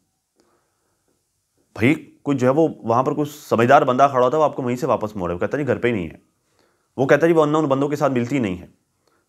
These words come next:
वो कहता यार उसके पास टाइम ही नहीं होता, वो कहता जी आप बिना बुलाए या आए हैं, आप, हम, हम आपको अपने घर क्यों लेके जाएं? आप कौन हैं? हम आपको नहीं जानते,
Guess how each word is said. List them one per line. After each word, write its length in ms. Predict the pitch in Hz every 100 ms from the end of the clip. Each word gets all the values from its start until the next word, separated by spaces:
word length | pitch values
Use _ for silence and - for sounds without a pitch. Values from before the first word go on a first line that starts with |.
| _ 127
वो 80 |
कहता 180 | 147 156
यार 100 | 175
उसके 200 | 160 170
पास 200 | 160 160
टाइम 200 | 139 135
ही 60 | 151
नहीं 100 | 135
होता, 260 | 90 78 - _ _ _ _ _ _ _ 135
वो 80 |
कहता 220 | 143 156 180
जी 80 |
आप 120 | 175 147
बिना 180 | 156
बुलाए 340 | 160 147 156 156
या 80 | 127
आए 220 | 113 131 151
हैं, 140 | 151
आप, 260 | 156 110 -
हम, 240 | 120 120 -
हम 140 | 110 120
आपको 220 | 135 147
अपने 140 | 151
घर 120 | 147
क्यों 180 | 143 175
लेके 180 | 113 90
जाएं? 160 | 87 -
आप 200 | 98 101
कौन 180 | 147 156
हैं? 80 |
हम 120 | 147 123
आपको 200 | 113 151
नहीं 100 | 180
जानते, 380 | 120 90 104